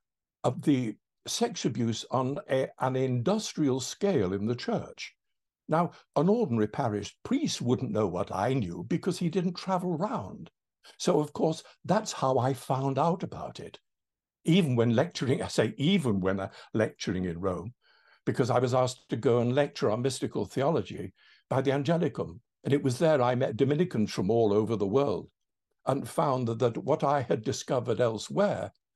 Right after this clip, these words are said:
was everywhere, but nobody wanted to know. So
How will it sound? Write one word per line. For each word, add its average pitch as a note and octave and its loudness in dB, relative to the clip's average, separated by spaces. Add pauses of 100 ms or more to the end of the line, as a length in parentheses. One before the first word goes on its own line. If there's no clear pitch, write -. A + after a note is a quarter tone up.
(160)
was E3 2 (380)
everywhere, E2+ -4 (520)
but - -4
nobody A#2 4
wanted F2+ -6
to - -16
know. - -14 (460)
So E3+ 2